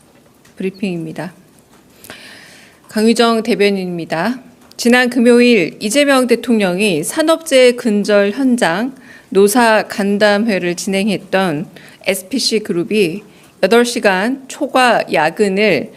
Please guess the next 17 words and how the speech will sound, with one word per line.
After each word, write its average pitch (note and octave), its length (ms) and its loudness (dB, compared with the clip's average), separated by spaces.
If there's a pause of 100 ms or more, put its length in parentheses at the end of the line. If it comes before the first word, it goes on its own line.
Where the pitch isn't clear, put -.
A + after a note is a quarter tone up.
(260)
폐지하겠다고 A3+ 1160 -2
밝혔습니다. F3 880 -8 (880)
앞서 A3 280 0
있었던 A#3 560 0
현장 D4 440 0
간담회에서 G#3 1040 0 (200)
이 G3+ 80 -4
대통령은 G3 760 -2 (520)
에스피씨 B3+ 560 -2
그룹 A#3 420 0
노동자들이 G3 1120 0
비슷한 A#3+ 560 0
사고로 F#3 720 -4 (160)
잇따라 G#3 460 2
목숨을 G3+ 680 -4
잃은 F#3+ 260 -4
원인이 F3 680 -2